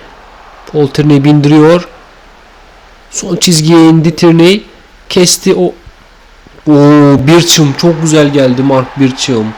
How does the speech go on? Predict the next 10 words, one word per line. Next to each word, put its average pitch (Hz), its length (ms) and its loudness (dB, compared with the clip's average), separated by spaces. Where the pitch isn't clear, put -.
Hakikaten 113 480 -8
harika 110 400 -4
gol. 104 240 -4
Yani 110 220 -4
hü-, 117 120 -4
Mar-, 127 280 0
Demarke 147 460 0
pozisyonda 120 520 -2
geldi. 110 400 -2
Çünkü 147 340 -4